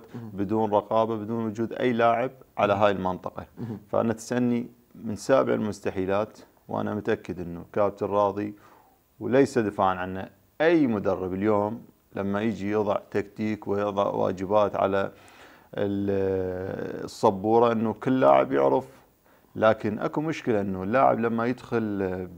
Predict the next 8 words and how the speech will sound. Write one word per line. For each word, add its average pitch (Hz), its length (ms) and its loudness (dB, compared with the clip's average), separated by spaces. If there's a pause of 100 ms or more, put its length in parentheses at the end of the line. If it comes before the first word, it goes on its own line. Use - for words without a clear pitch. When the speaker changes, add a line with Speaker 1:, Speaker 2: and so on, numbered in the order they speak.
Speaker 2:
بأجواء 117 360 2
المباراة، 104 640 2 (440)
حقيقة 107 600 -4
هاي 92 100 0
بعض 123 260 2
اللاعبين 127 680 0 (360)
ينسى 143 380 -2
ما 123 360 -2